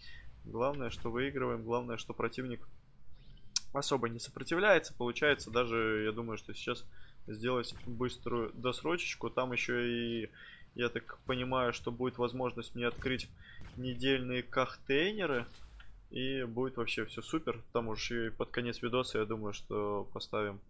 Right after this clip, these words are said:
на прокачечку. А, я думал, у меня восемьсот до звания, а у меня, оказывается, не восемьсот было опыта до звания, друзья. У меня было тысяча восемьсот до звания.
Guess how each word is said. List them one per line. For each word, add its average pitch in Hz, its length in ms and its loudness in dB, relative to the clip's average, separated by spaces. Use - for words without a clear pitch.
на 117 100 4
прокачечку. - 680 2
А, 196 260 12
я 165 180 8
думал, 208 280 8
у 185 40 6
меня 180 180 8
восемьсот 220 1040 10
до 143 140 10
звания, 135 480 12
а 120 60 8
у 123 40 8
меня, 147 220 2
оказывается, 143 500 4
не 139 100 0
восемьсот 139 500 2
было 139 300 6
опыта 131 460 2
до 117 140 0
звания, 123 320 2
друзья. 113 320 -2
У 110 60 0
меня 113 160 0
было 120 240 0
тысяча 165 520 0
восемьсот 117 520 -2
до 110 120 -2
звания. 104 400 -4